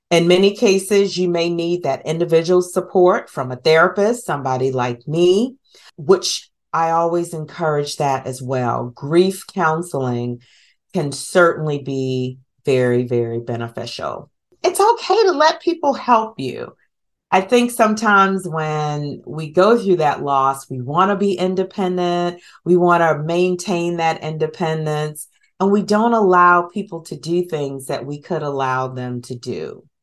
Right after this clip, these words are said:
Because grief can feel lonely, but people in our life who really, really care about us, they will want to support you. And try to let go of that anxiety you feel about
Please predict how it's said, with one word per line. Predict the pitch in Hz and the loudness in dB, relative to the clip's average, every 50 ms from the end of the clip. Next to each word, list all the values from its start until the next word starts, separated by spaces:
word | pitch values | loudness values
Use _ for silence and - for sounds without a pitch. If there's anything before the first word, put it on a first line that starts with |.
| _ _ _ _ _ _ _ _ _ _ _ _ _ _ _ | _ _ _ _ _ _ _ _ _ _ _ _ _ _ _
Because | - 190 185 240 - - | -6 -2 0 0 -2 -2
grief | - - 196 233 254 269 269 - | -4 -2 0 0 0 -2 -4 -10
can | - - 247 233 226 233 240 240 | -6 -2 0 2 4 4 2 0
feel | 240 - - 202 185 175 170 165 165 | -4 -4 -2 2 4 4 4 2 0
lonely, | 160 156 156 156 156 160 160 143 117 113 117 - - - _ _ _ _ _ _ _ _ _ _ | -2 -2 -2 -2 -2 -4 -6 -8 -10 -12 -14 -16 -18 -20 _ _ _ _ _ _ _ _ _ _
but | - 190 185 - - | 0 0 0 0 -6
people | - - 247 247 240 - 240 226 | -4 0 0 0 0 0 0 0
in | 208 196 | 2 4
our | 175 165 160 156 | 4 4 4 4
life | 160 160 160 165 175 180 180 - | 4 6 6 6 4 2 -2 -4
who | - 165 143 139 135 | -6 -8 -8 -8 -10
really, | 135 151 165 175 180 175 180 180 | -4 2 4 6 6 6 6 6
really | 175 175 175 175 170 | 6 4 4 2 -2
care | 170 - - 175 160 160 165 170 | -4 -4 -2 -2 0 2 2 2
about | 175 170 180 175 175 175 175 | 2 2 2 2 2 2 2
us, | 175 180 175 175 175 175 175 - - _ _ _ _ _ _ - | 2 2 2 2 0 0 -2 -6 -14 _ _ _ _ _ _ -6
they | - 226 262 277 | -4 -4 -4 -2
will | 240 208 220 226 233 233 240 | -2 -2 0 2 2 2 0
want | 220 208 196 185 185 - - - | 0 0 -2 0 -2 -2 -4 -8
to | - - 220 214 | -8 -8 -8 -6
support | 214 - 233 226 - 254 294 359 381 | -6 -6 -8 -4 -4 -4 -4 -4 -6
you. | 370 - 123 107 - 58 - - 147 151 _ _ _ _ _ _ _ _ _ _ _ _ _ _ _ _ _ _ _ _ _ - | -6 -8 -8 -8 -8 -10 -14 -16 -18 -20 _ _ _ _ _ _ _ _ _ _ _ _ _ _ _ _ _ _ _ _ _ -4
And | - 233 240 240 | -2 -2 -2 -2
try | - - 269 269 269 277 | -2 2 6 6 6 6
to | 277 262 | 6 4
let | 254 233 208 - 180 | 4 2 2 2 0
go | 160 202 208 214 226 220 | 0 2 2 2 2 0
of | 185 | -2
that | 185 190 180 170 | -2 0 0 0
anxiety | 170 165 165 151 - 147 147 160 175 180 175 170 165 | -2 -4 -6 -6 -6 -4 0 2 2 2 2 0 -2
you | 160 151 151 156 | -4 -6 -8 -10
feel | - - 175 170 165 156 156 | -4 0 2 2 4 2 0
about | 151 143 151 143 139 135 135 135 135 131 135 123 - | -2 -2 -2 -2 -2 0 0 0 0 -2 -2 -4 -8